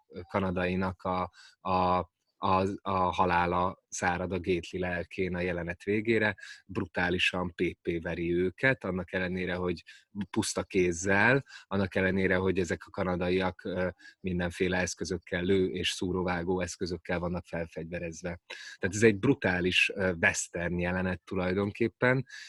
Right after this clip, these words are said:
és mondom, végig a Gatelynek a perspektívájából követjük végig,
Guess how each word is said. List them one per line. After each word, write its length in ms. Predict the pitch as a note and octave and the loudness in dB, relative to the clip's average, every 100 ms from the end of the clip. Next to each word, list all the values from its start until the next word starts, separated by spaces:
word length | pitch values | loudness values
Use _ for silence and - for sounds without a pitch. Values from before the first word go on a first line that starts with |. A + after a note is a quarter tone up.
| - | -4
és 300 | G#2 - - - _ | 2 2 2 -6 _
mondom, 540 | G#2 A#2 G#2+ G2+ B2+ | 2 6 6 6 4
végig 320 | A#2 G#2+ F#2 | 6 4 4
a 60 | F#2 | 2
Gatelynek 500 | G2+ F#2+ - F#2+ F#2 | 4 4 4 -2 -2
a 40 | |
perspektívájából 1040 | F#2 G2 F2+ - - - F#2 F2+ F2+ F#2 F2+ | 0 2 2 -2 -6 -4 -2 -2 -2 -4 -4
követjük 500 | G2 F#2 E2+ F2 - | -4 -4 -4 -10 0
végig, 420 | F#2+ G2 G#2 | 2 4 2